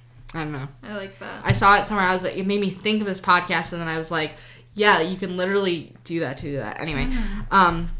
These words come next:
Speaker 1: that's kind of all I have for that.
Speaker 2: Yeah.
Speaker 1: T B H. I just feel like just in general, there are so many different things you can do to feel, uh, more inspired, and it's really personal on what
Speaker 2: Mm-hmm.
Speaker 1: makes you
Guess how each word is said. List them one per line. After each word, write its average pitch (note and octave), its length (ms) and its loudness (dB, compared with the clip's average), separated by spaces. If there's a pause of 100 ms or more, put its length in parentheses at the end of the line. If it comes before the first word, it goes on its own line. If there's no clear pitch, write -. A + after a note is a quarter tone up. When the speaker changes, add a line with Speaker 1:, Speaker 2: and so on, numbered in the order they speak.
(120)
Speaker 1:
that's A3 200 2
kind A4 160 8
of G4+ 60 8
all B3 120 8
I C4+ 120 8
have F#3+ 280 2
for F3+ 100 -4
that. D3 400 0 (240)
Speaker 2:
Yeah. F#3 540 0
Speaker 1:
T - 180 2
B F#3 160 0
H. D#3 560 -4 (720)
I G3 60 0
just A#3 140 0
feel F4 120 4
like G#4 140 6
just - 180 -4
in A3 120 -2
general, G3+ 260 2
there G3+ 140 2
are G#3 40 2
so B3 200 0
many C#4 140 -2
different G#3 260 -2
things F3+ 240 -4
you D#3 60 -4
can E3 180 -6
do D#3 220 -4
to - 180 -14
feel, D#3+ 220 -8
uh, C3 220 -6
more F#3 300 -8
inspired, E3 400 -4
and E3 140 -8
it's - 140 -12
really A3 200 0
personal E3+ 800 -4 (140)
on F#3+ 280 -4
what D#3 120 -2
Speaker 2:
Mm-hmm. D#3 60 -6
Speaker 1:
makes D3+ 360 -8
you D#3 680 -6